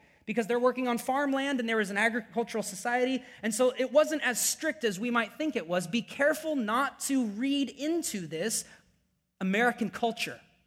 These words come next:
Be, be careful to know how wide and deep Scripture is, but also how drenched it is in its own culture. Also,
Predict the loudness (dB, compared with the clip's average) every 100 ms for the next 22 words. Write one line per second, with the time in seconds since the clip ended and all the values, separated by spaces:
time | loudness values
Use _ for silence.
0 | _ _ _ _ _ _ _ _ _ _
1 | _ 0 0 0 -2 4 2 4 0 2
2 | 2 2 2 2 0 0 0 0 -2 -2
3 | 0 2 2 0 -4 -4 0 0 0 -8
4 | -12 -6 -4 -2 -2 -2 -2 -2 0 0
5 | -2 -2 -2 -2 -6 -8 -2 0 0 0
6 | -4 -2 -2 -4 -4 -4 -4 -4 -4 -4
7 | -12 -20 -20 -4 2 2 0 -10 -10 -12
8 | -16 -20 _ -20 _ -2 0 2 2 0
9 | -2 -4